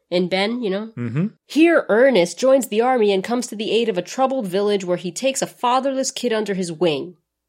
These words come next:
Speaker 1: Ugh. <laughs> I just put that in as I assume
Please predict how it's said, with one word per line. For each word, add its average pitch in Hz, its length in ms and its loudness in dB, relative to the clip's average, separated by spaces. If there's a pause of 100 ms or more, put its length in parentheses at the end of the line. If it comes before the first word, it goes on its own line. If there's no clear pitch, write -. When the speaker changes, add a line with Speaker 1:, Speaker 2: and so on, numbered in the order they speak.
(120)
Speaker 1:
Ugh. 254 480 8
<laughs> - 40 -2 (720)
I - 180 4
just 208 240 -4
put 202 140 0
that 175 220 2
in 170 160 2
as 160 180 2 (140)
I - 20 0
assume 185 640 2